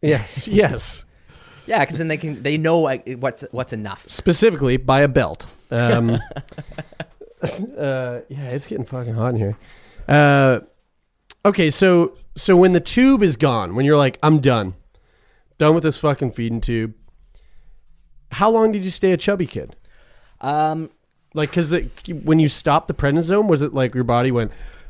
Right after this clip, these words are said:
Speaker 1: "Oh, okay, sweet, back to normal"? Or, or did
Speaker 2: I
Speaker 1: the,
Speaker 2: did
Speaker 1: the
Speaker 2: start
Speaker 1: chubs
Speaker 2: to,
Speaker 1: stay on?
Speaker 2: the chubs kinda stayed on, but, um, when I was, like, fourteen, I, I, I was pretty good at sports growing up.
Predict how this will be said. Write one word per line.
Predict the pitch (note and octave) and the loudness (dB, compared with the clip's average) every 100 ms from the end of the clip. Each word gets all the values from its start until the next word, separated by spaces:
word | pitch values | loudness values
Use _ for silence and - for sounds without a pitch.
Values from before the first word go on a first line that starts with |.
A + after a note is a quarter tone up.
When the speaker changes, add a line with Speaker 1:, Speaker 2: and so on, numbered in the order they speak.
| - | -4
Speaker 1:
"Oh, | A#3+ D3 - | -2 -2 -4
okay, | E3+ - G#3+ | -6 0 -2
sweet, | - F#3 F#3 - | -2 -4 -6 -2
back | C3 D3 | -4 -4
to | - | -2
normal"? | D#3+ F#3 G#2 D2 _ | -2 -2 -4 -12 _
Or, | - B2 A#2+ A#2 - | -2 0 2 0 -2
or | B2 | -4
did | A#2+ A#2+ | -2 -2
Speaker 2:
I | F3+ | -2
Speaker 1:
the, | D3+ | -2
Speaker 2:
did | F3 | -4
Speaker 1:
the | E3+ | -4
Speaker 2:
start | A2+ | -4
Speaker 1:
chubs | D#3 B2+ | -2 -2
Speaker 2:
to, | D3+ | -2
Speaker 1:
stay | C#3 B2 | -2 -2
on? | A2 A#2 F#2+ - _ _ - | -2 -4 -6 -12 _ _ -20
Speaker 2:
the | C3+ | -14
chubs | D3 G3 F3+ | -6 -6 -6
kinda | - C#3+ C#3 | -8 -8 -8
stayed | - B2+ | -8 -6
on, | A2+ A2+ C3+ | -6 -6 -8
but, | B2 A2+ A2 _ _ - - - - - - - - | -6 -6 -6 _ _ -20 -12 -8 -8 -8 -12 -14 -12
um, | A2+ G#2+ G#2+ G2+ G2 F#2+ - - - _ | -8 -8 -6 -8 -10 -14 -18 -20 -20 _
when | G2 B2+ | -6 -4
I | C3 | -2
was, | B2+ | -2
like, | B2 | -4
fourteen, | - B2 A#2+ - A#2 B2+ C3 | -4 -6 -6 -6 -6 -6 -6
I, | A2 | -6
I, | A2+ G#2+ F#2+ - | -6 -10 -12 -6
I | D3 | -4
was | E3 | -4
pretty | - D3+ | -6 -8
good | A#2+ A2+ | -6 -6
at | |
sports | A#2+ - B2 | -8 -8 -8
growing | - B2 A#2 G#2+ | -6 -6 -4 -6
up. | C3+ - | -8 -10